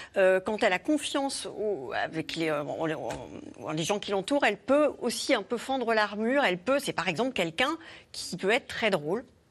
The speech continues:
qui peut, voilà, ça se voit pas comme ça, d'accord, mais bon, du coup, elle peut l'être. Euh, donc, je pense que ça peut être un atout. Euh, c'est aussi quelqu'un qui, euh, comment dire, qui est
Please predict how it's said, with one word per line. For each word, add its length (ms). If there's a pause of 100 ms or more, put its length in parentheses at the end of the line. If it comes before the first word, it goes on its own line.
(200)
qui 160
peut, 460
voilà, 120
ça 140
se 60
voit 140
pas 120
comme 180
ça, 160
d'accord, 360
mais 140
bon, 220
du 160
coup, 160
elle 160
peut 140
l'être. 380 (440)
Euh, 340
donc, 240
je 80
pense 220
que 80
ça 120
peut 120
être 200
un 80
atout. 360 (440)
Euh, 240
c'est 200
aussi 300
quelqu'un 480
qui, 320
euh, 300
comment 220
dire, 380
qui 180
est 140